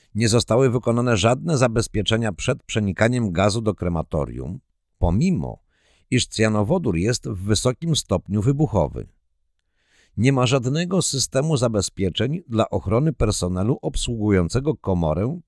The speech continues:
przed wystawieniem na działanie gazu, jak również dla ochrony innych osób mogących ewentualnie znajdować się w pobliżu komory.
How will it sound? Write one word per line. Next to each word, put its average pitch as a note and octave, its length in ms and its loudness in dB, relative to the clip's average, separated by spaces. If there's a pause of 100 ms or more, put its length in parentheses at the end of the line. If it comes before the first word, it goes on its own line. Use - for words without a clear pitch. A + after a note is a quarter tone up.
(200)
przed - 420 0
wystawieniem A#2 800 4
na G#2 100 0
działanie F#2 460 4
gazu, C#2+ 520 -4 (260)
jak G#2+ 240 -4
również A2 640 -2
dla G2 200 -2
ochrony C#3 420 0
innych E3 520 0 (100)
osób C#3+ 480 -2
mogących A2 720 2
ewentualnie F#2 760 4
znajdować E2 540 2
się F2 180 0
w - 60 -10
pobliżu C#2+ 440 -4
komory. C#2 480 -8